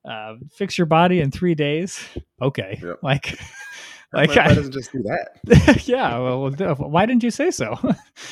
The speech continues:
Speaker 1: And so there's a lot of how-to stuff, D I Y stuff in this self-care, self-development zone that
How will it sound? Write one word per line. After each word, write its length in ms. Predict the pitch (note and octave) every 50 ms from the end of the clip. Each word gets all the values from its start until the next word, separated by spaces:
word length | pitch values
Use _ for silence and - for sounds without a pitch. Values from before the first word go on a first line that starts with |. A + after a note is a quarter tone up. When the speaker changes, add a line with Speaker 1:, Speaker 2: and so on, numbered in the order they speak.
| - - - -
Speaker 1:
And 120 | A3+ F#3+
so 160 | - - F#3 F3
there's 180 | E3+ F3+ F3+
a 60 | F3+
lot 220 | F3+ F#3 G3+ G#3 F#3
of 80 | D#3+
how-to 420 | - F3+ E3+ E3 E3 - - F#3 F3+
stuff, 380 | - - E3+ E3+ E3 E3+ D#3
D 180 | D3 D#3 E3 E3
I 80 | D#3+ D#3
Y 240 | D3+ C#3+ C#3+ D3
stuff 340 | D#3 - - D#3+ D3+ D3 - -
in 100 | D#3+ D#3
this 240 | D#3 D3+ C#3+ - - -
self-care, 720 | - - D#3 C#3+ D3 C#3+ - - - D3 C#3 C#3 C#3 C#3
self-development 960 | C#3 - - D3 C#3 C#3 C3 - D3 C3 C3 C3+ C3 C3+ C#3 C#3 C#3 C3+ C3+ C3
zone 440 | B2 B2 B2+ B2+ B2+ B2+ C3 C3+ - _ _ _ _ _ _ _ _ _ -
that 240 | C#3 C3 B2 A#2+